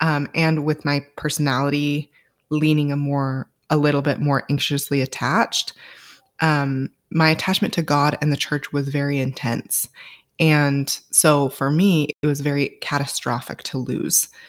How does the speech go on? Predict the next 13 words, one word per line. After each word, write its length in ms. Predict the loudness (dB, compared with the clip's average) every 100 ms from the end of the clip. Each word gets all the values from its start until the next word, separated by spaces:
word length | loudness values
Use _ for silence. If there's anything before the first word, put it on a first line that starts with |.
| -20 -20 -14 -2
someone 300 | 4 6 6
who 120 | 4
was 140 | 2
less 320 | 2 2 2 0
dependent 680 | 0 2 0 0 -2 -6 -4
than 180 | -2 0
I 140 | 0
was, 200 | 0 2
maybe 200 | 2 2
someone 220 | 0 -2
who 120 | 0
had 120 | -2 0
multiple 720 | 0 0 2 4 6 4